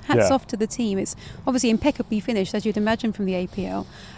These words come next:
Speaker 1: But I do think it's such an eye-opener for anybody who wants to have some landscaping done. We're so, these days, so keen to have the, the dream garden. And this gives you the reality of what you should expect from any landscaper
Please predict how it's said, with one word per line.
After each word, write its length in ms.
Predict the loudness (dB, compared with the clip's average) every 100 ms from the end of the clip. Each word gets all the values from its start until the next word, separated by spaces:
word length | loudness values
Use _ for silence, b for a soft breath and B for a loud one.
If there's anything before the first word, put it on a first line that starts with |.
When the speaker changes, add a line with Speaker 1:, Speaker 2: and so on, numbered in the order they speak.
| B 4
Speaker 1:
But 80 |
I 80 | 4
do 220 | 6 4
think 180 | 4 0
it's 120 | 0
such 260 | 2 0 0
an 80 | -2
eye-opener 500 | 2 2 2 0 -4
for 160 | -4 -2
anybody 580 | 2 2 0 -2 -6 -4 2
who 260 | 2 2 -2 B B B B -4
wants 240 | 0 0 0
to 80 | -2
have 140 | 0
some 180 | 0 2
landscaping 440 | 0 0 -2 0
done. 100 | 0
We're 80 | 0
so, 400 | 0 4 6 4 0 B B 2
these 220 | 4 4
days, 180 | 2 0
so 180 | 2 0
keen 380 | 2 4 6 4
to 80 | 0
have 160 | -2
the, 280 | 0 0 0 -2
the 220 | 0 0 -4
dream 420 | -2 2 4 4
garden. 600 | 4 4 4 2 0 -4 -4 B B B
And 100 | 4
this 100 | 4
gives 220 | 2 4
you 100 | 4
the 140 | 4
reality 640 | 4 4 4 2 0 -2 0
of 300 | 0 0 0
what 180 | 2 2
you 120 | 2
should 320 | 0 2 2
expect 440 | 0 -4 -2 -2 -2
from 80 | 0
any 220 | 2 2
landscaper 760 | 2 0 -2 -6 -6 -6 -6